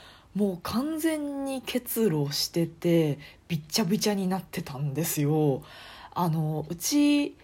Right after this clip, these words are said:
えーと、部屋が西向きなのかな？なんかすごいとりあえず日当たりがいいんですよ。なので、あの、冬でも結構昼間はめちゃくちゃこう太陽の、あの、光が入ってきて、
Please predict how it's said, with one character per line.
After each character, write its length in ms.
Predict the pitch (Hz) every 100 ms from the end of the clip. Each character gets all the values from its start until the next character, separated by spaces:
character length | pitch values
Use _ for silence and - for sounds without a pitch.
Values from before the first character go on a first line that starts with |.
| - _
え 220 | 165 160 165
ー 20 |
と、 140 | 170
部 180 | 165 185
屋 260 | 285 403 269
が 440 | 202 175 151 147 - -
西 340 | 170 - 359
向 160 | 427 403
き 220 | - 440
な 220 | 359 359
の 220 | 339 220 147
か 220 | - 156
な？ 320 | 139 180 403 - - -
な 80 | 214
ん 20 |
か 80 | -
す 180 | -
ご 160 | 254 403
い 80 | 381
と 120 | 208
り 100 | 208
あ 60 | 277
え 80 |
ず 120 | 208 151
日 160 | 165
当 100 | 254
た 120 | 294
り 140 | 269 247
が 180 | 220 208
い 60 |
い 140 | 226 202
ん 160 | 160
で 100 | 139
す 220 | 139 - 143
よ。 200 | 135 127 - - _
な 100 | 226
の 160 | 262 170
で、 360 | 156 156 139 - - - _
あ 140 | 156
の、 100 | 151
冬 260 | 151 - 381
で 120 | 427
も 100 | 220
結 220 | 170 240 -
構 240 | - 165 151
昼 320 | - 247 311
間 140 | 349
は 320 | 381 226 147 - -
め 100 | 180
ち 80 | 180
ゃ 60 | 240
く 120 | 226
ち 120 | 226
ゃ 60 | 220
こ 160 | 202
う 20 |
太 220 | 190 285 277
陽 340 | 208 170 147
の、 320 | 143 135 - - - -
あ 140 | 151
の、 100 | 147
光 480 | 147 - 180 170 165
が 300 | 151 139 131
入 300 | 135 - 220
っ 40 | 165
て 280 | - -
き 160 | 147 -
て、 420 | _ 175 165 147